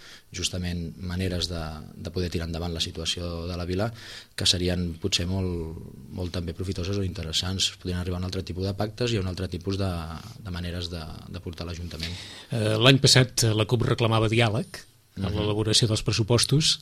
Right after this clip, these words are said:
Speaker 2: Aquest any també l'ha reclamat.
Speaker 1: Mhm.
Speaker 2: Eh, l'ha reclamat gairebé amb més èmfasi perquè entén que no s'ha avançat en això.
Speaker 1: Gens, no hem avançat gens.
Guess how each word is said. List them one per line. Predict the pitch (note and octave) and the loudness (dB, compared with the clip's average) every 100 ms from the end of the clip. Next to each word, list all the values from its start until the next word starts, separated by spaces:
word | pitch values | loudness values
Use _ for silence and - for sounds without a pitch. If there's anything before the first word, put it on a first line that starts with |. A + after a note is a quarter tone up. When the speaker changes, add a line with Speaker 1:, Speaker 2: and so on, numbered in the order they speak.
| - | -4
Speaker 2:
Aquest | G#2+ G2+ A#2+ | 0 4 6
any | A2+ | 6
també | A2 G#2+ | 4 4
l'ha | G#2 G2+ | 4 4
reclamat. | G#2 G#2 A2 E3+ - - | 4 4 6 4 0 -4
Speaker 1:
Mhm. | F#2+ E2+ G#2+ - - | -4 -2 -4 -8 -6
Speaker 2:
Eh, | G#2 G#2 | -2 0
l'ha | G#2 A2+ | 4 4
reclamat | A#2 A#2 A2+ A#2+ | 4 4 6 6
gairebé | A2+ A2 A#2+ | 6 8 8
amb | A#2 A2+ | 8 6
més | A2+ | 6
èmfasi | A#2 A2 B2+ A#2 E3 | 4 6 6 6 4
perquè | - A2 G#2+ | 2 0 2
entén | G#2 A#2 A#2+ | 0 4 4
que | A#2 A2+ | 4 2
no | G#2 G2 | 4 4
s'ha | A2+ | 2
avançat | G#2 G#2 B2+ C3 | 2 2 2 0
en | A2 | -2
això. | G2 C#3+ - - | -2 -4 -8 -6
Speaker 1:
Gens, | G2 F#2+ F#2 F#2+ | 0 0 0 -2
no | F#2 | -2
hem | F2+ | 0
avançat | F2+ G2 | -2 -2
gens. | F#2 F2+ G2 - - | -4 -6 -6 -8 -8